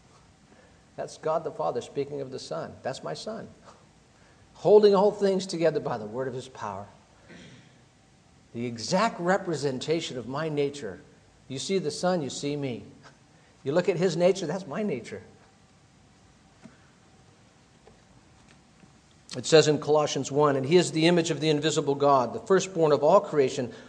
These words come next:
for by him all things were created."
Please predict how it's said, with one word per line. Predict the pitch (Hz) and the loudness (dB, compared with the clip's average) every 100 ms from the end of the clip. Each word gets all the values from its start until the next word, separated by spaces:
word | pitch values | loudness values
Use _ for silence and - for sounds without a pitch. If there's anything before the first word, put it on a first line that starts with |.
| - | -4
for | - 131 | 4 4
by | 104 135 196 220 | 6 4 6 6
him | 180 190 151 123 - | 6 6 4 2 -2
all | 147 151 151 | 0 0 -2
things | 156 143 135 | -4 -6 -8
were | 131 | -12
created." | - 123 107 92 | -14 -10 -8 -10